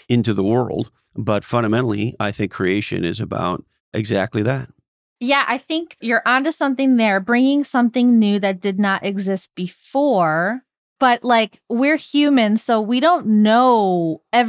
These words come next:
Speaker 2: everything that existed before. So what we might think that is something that we're creating that's new may not actually be new. So I think it has to be new for us, right?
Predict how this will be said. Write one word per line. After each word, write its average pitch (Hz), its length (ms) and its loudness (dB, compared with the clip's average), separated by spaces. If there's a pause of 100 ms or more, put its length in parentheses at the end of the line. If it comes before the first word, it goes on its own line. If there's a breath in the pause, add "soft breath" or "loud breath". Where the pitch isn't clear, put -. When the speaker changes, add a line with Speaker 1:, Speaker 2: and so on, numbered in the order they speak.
(240)
Speaker 2:
everything 202 800 -2
that 185 180 -2
existed 175 540 -10
before. 190 680 -4 (240)
So 233 200 -4
what 247 260 0
we 269 120 0
might 262 300 0
think 381 340 -6
that 226 240 -4
is 208 320 -4 (160)
something 214 400 -2
that 190 180 -2
we're 190 160 -2
creating 180 440 -2
that's 165 300 -4
new 160 480 -2
may 202 160 0
not 196 220 0
actually 196 380 -4
be 190 220 -2
new. 156 260 -2
So 214 240 -2 (260 soft breath)
I 220 100 -2
think 370 220 -6
it 359 100 0
has 254 220 0
to 247 80 -10
be 233 140 2
new 208 440 2
for 190 560 -4 (120)
us, - 680 -2 (160)
right? 233 360 0